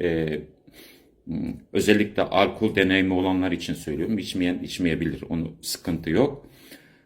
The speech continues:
Alkol deneyimi olanlar ya da tüketenler için söylüyorum. Bir birayı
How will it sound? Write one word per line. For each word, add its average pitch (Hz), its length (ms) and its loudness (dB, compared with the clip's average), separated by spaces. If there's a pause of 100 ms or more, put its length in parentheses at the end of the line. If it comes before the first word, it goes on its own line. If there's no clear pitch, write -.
(160)
Alkol 104 400 4
deneyimi 101 360 6
olanlar 87 440 0
ya 90 140 0
da 87 160 -4
tüketenler 90 560 0
için 82 240 -4
söylüyorum. 78 680 -4 (280)
Bir 107 460 4
birayı 143 500 4